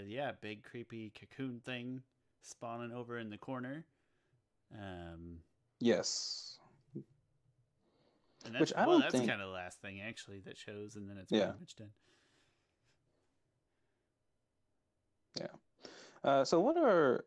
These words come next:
Speaker 2: I mean, I've given a lot of my thoughts about the entire season.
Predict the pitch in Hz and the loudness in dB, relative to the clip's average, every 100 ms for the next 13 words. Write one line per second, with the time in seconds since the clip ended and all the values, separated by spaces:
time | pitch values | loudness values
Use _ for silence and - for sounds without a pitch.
0 | - 147 139 147 123 110 101 107 101 98 | -2 4 4 4 4 6 6 6 4 2
1 | 98 - 92 90 90 92 92 98 101 101 | 0 4 4 4 2 2 2 -4 0 4
2 | 95 92 101 - - - 107 95 95 95 | 4 4 0 -6 -8 -4 -2 -2 -2 -4